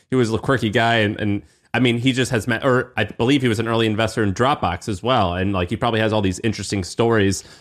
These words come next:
about some of these folks who are now, like, tycoons or big deal now.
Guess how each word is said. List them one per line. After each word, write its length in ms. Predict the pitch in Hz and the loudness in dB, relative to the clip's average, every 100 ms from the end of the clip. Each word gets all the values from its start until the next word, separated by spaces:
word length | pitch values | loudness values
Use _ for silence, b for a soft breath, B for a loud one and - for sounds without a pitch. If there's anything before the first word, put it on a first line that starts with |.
| B | B
about 420 | 107 92 95 92 | -2 0 0 0
some 160 | - 117 | -2 0
of 60 | 107 | 0
these 180 | 98 | -2
folks 340 | - 107 104 - | 0 0 0 0
who 120 | 107 | 0
are 80 | 98 | 2
now, 340 | 107 104 98 | 2 2 0
like, 240 | 92 90 - | 0 -4 -2
tycoons 640 | 117 101 131 110 104 95 | -4 0 2 2 2 0
or 80 | 90 | 0
big 240 | 107 92 | 0 0
deal 260 | 107 101 95 | 2 2 2
now. 400 | 101 107 90 | 2 2 -2